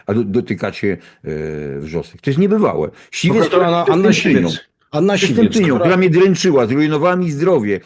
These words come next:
Speaker 1: która werbowała obrońców, która dopuściła, żeby na mojej sprawie, ni-, żebym nie miał obrońcy, żebym nie miał obrońcy na kolejnych sprawach. E,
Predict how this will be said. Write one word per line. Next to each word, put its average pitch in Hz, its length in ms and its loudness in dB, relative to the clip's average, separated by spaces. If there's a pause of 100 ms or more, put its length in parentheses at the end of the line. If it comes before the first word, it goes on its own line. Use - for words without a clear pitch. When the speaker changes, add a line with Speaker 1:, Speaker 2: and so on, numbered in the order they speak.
(140)
Speaker 1:
która 139 460 -2 (120)
werbowała 147 720 0 (140)
obrońców, 147 680 0 (240)
która 151 300 -2
dopuściła, 156 680 -4
żeby 143 220 -4
na 151 100 -4
mojej 156 240 -2
sprawie, 147 500 -4 (300)
ni-, 120 260 -2
żebym 143 280 -4
nie 165 120 -6
miał 170 240 -4
obrońcy, 139 640 -2 (180)
żebym 117 240 -2
nie 151 80 -2
miał 151 240 -2
obrońcy 127 600 -2 (160)
na 117 160 -4
kolejnych 131 460 0
sprawach. 143 500 -10 (440)
E, - 40 -20